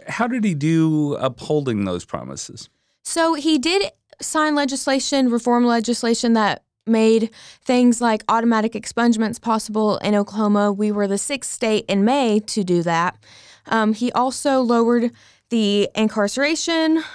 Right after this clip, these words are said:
Speaker 2: rate by thirty percent for women, twenty percent for men. Prior to that, the,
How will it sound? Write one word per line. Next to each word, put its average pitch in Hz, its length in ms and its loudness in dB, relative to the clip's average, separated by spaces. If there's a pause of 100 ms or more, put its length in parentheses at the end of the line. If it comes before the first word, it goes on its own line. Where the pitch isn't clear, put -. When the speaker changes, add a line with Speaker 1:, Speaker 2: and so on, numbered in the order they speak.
(160)
Speaker 2:
rate 262 360 0
by 220 380 2
thirty 247 320 -2
percent 254 420 -4
for 233 120 -2
women, 214 380 2
twenty 214 220 0
percent 214 380 -4
for 196 100 -6
men. 196 360 2 (400)
Prior 330 240 0
to 311 160 -4
that, 240 360 0
the, 226 140 -4